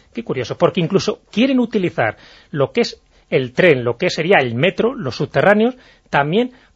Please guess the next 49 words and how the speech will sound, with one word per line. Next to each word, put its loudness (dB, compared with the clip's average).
para -6
provocar 4
una 0
serie -2
de -2
inundaciones 0
en -10
todas 0
las 0
ciudades -2
que 2
se -4
genere -2
ese -8
caos, -10
¿no? -10
Incluso -6
fíjate -6
que -2
es -6
algo -4
que -8
Humberto 0
Eco, -4
en -10
su -8
novela 2
El -2
péndulo 2
de 2
Foucault, 0
también 0
lo 2
menciona, 0
¿no? 0
Habla 2
también -4
de -4
los -6
protocolos -4
de -2
Sion 0
y -8
habla 6
precisamente 0
de, 0
eh, -4
bueno, -4
pues, -12